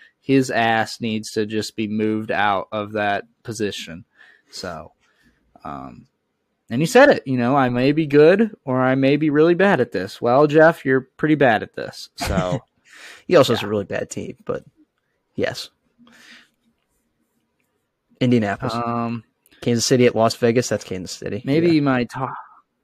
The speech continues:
Speaker 1: second toss-up of the week here, maybe. New York Jets at Miami.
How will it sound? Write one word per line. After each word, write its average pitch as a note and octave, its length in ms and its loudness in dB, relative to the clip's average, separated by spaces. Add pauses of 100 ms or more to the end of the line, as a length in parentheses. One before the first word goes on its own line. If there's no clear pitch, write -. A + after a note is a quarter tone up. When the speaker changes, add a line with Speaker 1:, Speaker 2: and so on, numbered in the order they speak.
(1900)
Speaker 1:
second D#3 500 -4
toss-up C3 520 0
of B2 120 2
the A#2+ 100 0
week A#2+ 260 -4
here, C3 260 0
maybe. B2+ 520 -4 (220)
New B2+ 160 -4
York B2+ 380 0
Jets B2+ 320 0
at B2 120 0
Miami. B2 840 -2